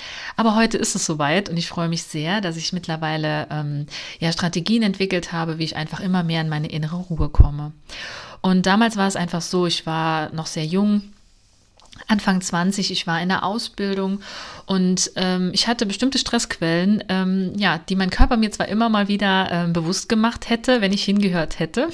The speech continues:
<laughs> Und zwar mit bestimmten Signalen, äh, ja, ich war vielleicht auch nicht immer so super gut drauf. Ich hatte, ähm, diffuse Schmerzen im Körper, die ich gar nicht so genau zuordnen konnte. Und ja, es ist einfach so, wenn du, wenn du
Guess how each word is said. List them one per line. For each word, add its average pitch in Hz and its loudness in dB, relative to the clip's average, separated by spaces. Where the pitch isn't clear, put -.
<laughs> - -4
Und 185 0
zwar 180 0
mit 185 0
bestimmten 175 -4
Signalen, 165 0
äh, 151 -4
ja, 120 -4
ich - -8
war 165 2
vielleicht 165 -2
auch - 4
nicht 202 6
immer 196 4
so 180 2
super 190 0
gut 170 -2
drauf. 202 4
Ich - 0
hatte, 180 -2
ähm, 165 -2
diffuse 240 2
Schmerzen 214 2
im 196 -2
Körper, 208 8
die 185 -2
ich - -4
gar 185 2
nicht 202 0
so 185 -4
genau 190 2
zuordnen 175 0
konnte. 185 4
Und 190 2
ja, 226 4
es - -4
ist 185 -4
einfach 208 0
so, 196 -2
wenn 185 2
du, 175 0
wenn 165 -2
du 160 -2